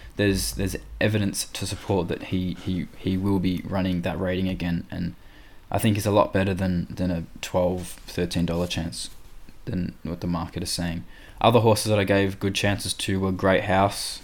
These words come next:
Um, he's been slaughtered. He's, he's been Chris Wallered, um,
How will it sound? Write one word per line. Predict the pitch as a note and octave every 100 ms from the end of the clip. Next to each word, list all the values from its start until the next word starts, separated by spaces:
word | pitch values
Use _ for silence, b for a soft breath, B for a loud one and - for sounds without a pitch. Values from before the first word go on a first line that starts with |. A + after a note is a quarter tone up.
| -
Um, | - F#2 F#2 F#2 b b b b -
he's | G2 G2 G2
been | G2+ G2 G2
slaughtered. | - G2+ G2+ G2+ G2+ G2 - -
He's, | G2+
he's | F#2+ G#2 G2
been | G2 G2
Chris | - G#2 -
Wallered, | G2 G2+ G#2 G2+ - - -
um, | F#2+ F#2+ F2+